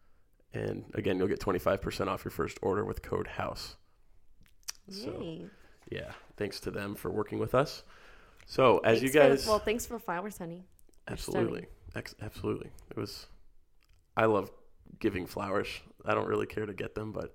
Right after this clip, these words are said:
Speaker 2: <laughs>
Speaker 1: you always love seeing really good flower arrangements, so
Speaker 2: Yes, I do.
Speaker 1: I take pride in that. But as you guys know from the title, we've, that, after a really long, like, eleven minute intro, we wanted to just sit down and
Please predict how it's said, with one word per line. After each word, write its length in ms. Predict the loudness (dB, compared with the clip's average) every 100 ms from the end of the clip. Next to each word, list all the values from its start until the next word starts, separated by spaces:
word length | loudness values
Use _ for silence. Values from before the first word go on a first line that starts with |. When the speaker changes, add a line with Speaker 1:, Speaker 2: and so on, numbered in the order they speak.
| -8
Speaker 2:
<laughs> 1120 | -4 -2 -2 -4 4 4 6 2 4 0 2 6
Speaker 1:
you 140 | 10
always 240 | 12 10
love 220 | 6 4 4
seeing 380 | 0 0 0 -4 -16 -2
really 220 | 0 2
good 140 | 0 -2 -4
flower 240 | -4 -2
arrangements, 460 | -4 -4 -6 -8 -8
so 140 | -8 -8
Speaker 2:
Yes, 240 | -10 -14
I 80 | -14
do. 120 | -12 -12 -8
Speaker 1:
I 60 | -6
take 200 | -4 -2
pride 220 | 0 0
in 60 | -2
that. 140 | -8 -12 -20 _ -20 -20 -20 -20 -20 _ -20 -20 _ _
But 220 | 2 2 4
as 140 | 4
you 80 | 8
guys 200 | 8 10
know 140 | 8
from 140 | 6 2
the 80 |
title, 300 | 4 6 6
we've, 320 | 6 2 -4 2
that, 160 | 2 2 0
after 280 | 0 4 4
a 40 |
really 200 | 6 4
long, 380 | 4 4 2 0 -4
like, 160 | -4
eleven 300 | 0 0 0
minute 180 | -2 -2
intro, 400 | -2 0 2 2 -2 -16 -20 -20 -20 _ _ _ _ -18 0
we 100 | 4
wanted 260 | 6 4 2
to 360 | 4 4 4 2
just 200 | 0 0
sit 140 | 4
down 240 | 6 8
and 160 | 6 2